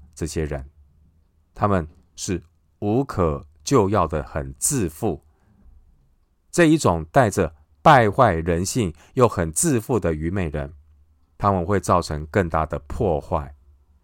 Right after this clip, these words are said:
对待这种很自负的愚昧人，明智的做法就是远离他们，为他们祷告。今天我们看到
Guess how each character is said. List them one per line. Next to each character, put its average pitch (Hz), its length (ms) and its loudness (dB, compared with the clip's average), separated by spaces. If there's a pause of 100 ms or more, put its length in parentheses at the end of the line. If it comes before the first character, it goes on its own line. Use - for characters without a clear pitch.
(1000)
对 170 180 6
待 156 140 6
这 147 120 0
种 82 260 0 (140)
很 92 300 2
自 165 260 0
负 120 180 -2
的 92 120 2
愚 80 180 -4
昧 98 200 -4
人， 76 280 -6 (380)
明 107 300 0
智 160 180 -2
的 101 120 0
做 101 200 -2
法 78 180 -6
就 87 140 -6
是 85 200 -8 (120)
远 85 240 -2
离 80 120 -4
他 87 180 -4
们， 76 200 -4 (800)
为 92 160 0
他 80 120 -4
们 76 120 -6
祷 67 220 -10
告。 73 260 -8 (2250)
今 131 220 -2
天 127 340 0 (440)
我 85 100 -8
们 78 140 -8
看 85 200 -2
到 80 240 0